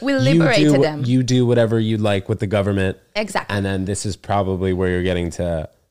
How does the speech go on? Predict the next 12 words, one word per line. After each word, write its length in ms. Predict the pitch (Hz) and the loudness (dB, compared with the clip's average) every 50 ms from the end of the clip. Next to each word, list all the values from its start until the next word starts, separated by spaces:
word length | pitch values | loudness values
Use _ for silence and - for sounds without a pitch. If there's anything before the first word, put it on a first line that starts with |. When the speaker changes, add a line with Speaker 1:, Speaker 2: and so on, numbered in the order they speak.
| _ _ - | _ _ -6
Speaker 2:
Hamas 500 | 101 95 90 85 80 92 120 - - - | -4 -2 0 0 0 -2 -2 -4 -6 -6
when 140 | - 98 98 | -4 -2 0
they 140 | 90 95 95 | 0 -2 -2
took 160 | - 113 107 | -2 -2 -2
over, 180 | 120 117 123 | 0 0 0
right? 100 | 127 113 | 0 0
Speaker 1:
Exactly, 400 | 101 95 101 110 - - - - - | 0 0 0 -2 -4 -8 -10 -12 -8
Speaker 2:
Okay. 120 | 170 - | -6 -6
Speaker 1:
exactly. 300 | 196 185 - 196 - - | -6 -6 -8 -10 -12 -12
So 180 | 156 - - 214 | -10 -8 -6 -4
the 80 | 208 | -2
year 260 | 233 226 220 220 220 | 0 0 0 0 0